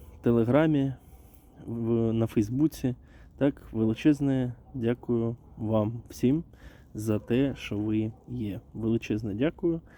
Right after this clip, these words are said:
за те, що даєте мені нові ідеї, за те, що мотивуєте мене.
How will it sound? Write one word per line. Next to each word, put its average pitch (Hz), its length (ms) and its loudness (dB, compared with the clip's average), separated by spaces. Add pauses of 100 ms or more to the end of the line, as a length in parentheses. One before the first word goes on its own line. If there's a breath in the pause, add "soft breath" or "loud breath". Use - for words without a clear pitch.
(320 loud breath)
за 117 120 0
те, 127 180 2
що 107 160 -4
даєте 107 400 0
мені 101 380 -6 (600)
нові 120 340 4
ідеї, 139 600 2 (360 soft breath)
за 107 140 -6
те, 139 160 0
що - 180 -8
мотивуєте 113 640 2
мене. 117 380 -2